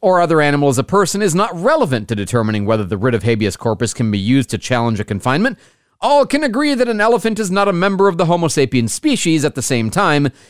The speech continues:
an elephant is not a desk chair or an earthworm." Well, you so clearly don't believe in the rights of earthworms today, but give it a few years, Mister Close-Minded. So allow me to sum up.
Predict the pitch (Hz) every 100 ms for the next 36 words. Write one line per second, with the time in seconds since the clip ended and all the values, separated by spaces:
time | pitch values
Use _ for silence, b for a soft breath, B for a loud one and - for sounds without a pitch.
0 | b b 180 170 160 147 139 135 127 113
1 | 90 170 160 - - 104 110 110 _ -
2 | 117 151 180 - 135 92 71 _ _ 139
3 | 127 123 107 104 107 170 160 156 135 -
4 | 160 156 139 127 131 123 123 120 113 104
5 | 110 101 85 90 156 160 120 113 98 -
6 | 127 104 85 160 233 135 101 - 170 139
7 | 254 349 370 - 233 196 165 147 127 135
8 | - - 139 127 127 117 110 156 180 _
9 | _ _ - - 156 165 175 165 147 -
10 | 151 120 71